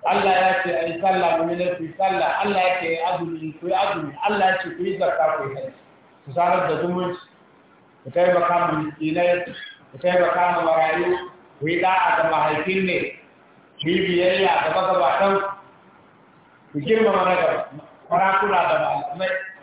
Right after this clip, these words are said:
da mawadatun da ke tafi cikin al'amarin addini. Duka ku haɗa kan da alkhairura, ku yi su ne a alamar barkar da kunce-kunce. Ko suka ce, a takawa suka ce, wato bayan imtisalin ma'azuwa, islamu ma bai na al'abdi wa kanu.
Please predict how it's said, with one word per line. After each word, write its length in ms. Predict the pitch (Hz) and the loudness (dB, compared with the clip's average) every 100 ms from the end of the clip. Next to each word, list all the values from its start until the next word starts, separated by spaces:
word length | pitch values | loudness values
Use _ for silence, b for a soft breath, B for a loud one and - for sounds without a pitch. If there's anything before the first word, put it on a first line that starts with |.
| - _ - - - - - _ _ - | -20 _ -20 -20 -20 -20 -20 _ _ -2
da 100 | 190 | 2
mawadatun 500 | 226 214 190 196 190 | 4 4 4 2 0
da 60 | 180 | -2
ke 160 | 175 160 | -2 -2
tafi 220 | 160 160 165 | -2 -4 -6
cikin 160 | 175 | -4
al'amarin 400 | 156 147 139 131 | -2 0 -2 -4
addini. 420 | 131 - 135 113 - - - - - - - - - | -6 -10 -12 -12 -14 -20 -20 -20 -20 -20 -20 -14 -4
Duka 200 | 262 269 | 2 2
ku 120 | 208 | 4
haɗa 280 | 220 - - | 2 2 0
kan 120 | 175 | 0
da 80 | 170 | 0
alkhairura, 560 | 175 170 165 170 170 131 - - - - - - | -2 -2 -2 2 2 2 -2 -10 -20 -20 -20 -8
ku 60 | 156 | -2
yi 320 | 196 196 156 - | 0 0 -2 -4
su 180 | 214 202 | -2 0
ne 160 | 170 | 0
a 80 | 170 143 143 | 0 0 0
alamar 500 | 151 170 170 - - - - | 2 2 0 -2 -10 -20 2
barkar 380 | - 175 185 - | 4 6 2 0
da 80 | 147 - | -2 -4
kunce-kunce. 600 | 131 131 165 165 123 - 123 - - - _ _ _ - | -8 -10 -8 -8 -12 -14 -18 -18 -20 -20 _ _ _ -2
Ko 120 | 247 262 254 | 2 4 2
suka 240 | 240 202 | 0 0
ce, 80 | 208 | -2
a 240 | 190 190 | -2 -2
takawa 540 | 240 262 214 220 220 220 | -2 0 2 4 2 -2
suka 160 | 226 | -4
ce, 160 | 403 392 - _ _ _ _ _ _ _ _ 147 | -6 -12 -14 _ _ _ _ _ _ _ _ 0
wato 400 | 175 175 180 165 | 2 2 0 0
bayan 380 | 214 220 226 254 | 2 4 2 0
imtisalin 560 | 254 214 220 220 214 | -4 -4 -2 0 0
ma'azuwa, 560 | 185 190 226 214 220 - | -2 0 2 2 0 -6
islamu 500 | 139 170 185 196 156 | -8 -2 0 0 0
ma 220 | 170 185 190 | 0 0 0
bai 120 | 190 | -2
na 100 | 165 | -2
al'abdi 300 | 165 156 151 | -4 -4 -2
wa 140 | 131 | 0
kanu. 300 | 131 123 117 | 0 0 -2